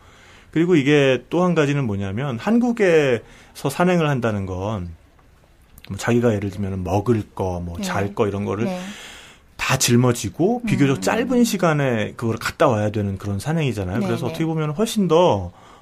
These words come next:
Speaker 1: 어, 한국에서 산행하는 게 힘들 수도 있어요.
Speaker 2: 음.
Speaker 1: 그래서 히말라야 트레킹이라는 거는 일단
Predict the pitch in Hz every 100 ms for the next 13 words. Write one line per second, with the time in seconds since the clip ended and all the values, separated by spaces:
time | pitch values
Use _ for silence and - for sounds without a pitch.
0 | _ 104 98 185 196 190 156 147 156 139
1 | 120 110 113 208 214 226 - 170 - 80
2 | 78 80 - - 98 98 98 123 185 190
3 | 180 165 151 160 156 156 135 123 110 101
4 | 101 170 226 127 120 165 117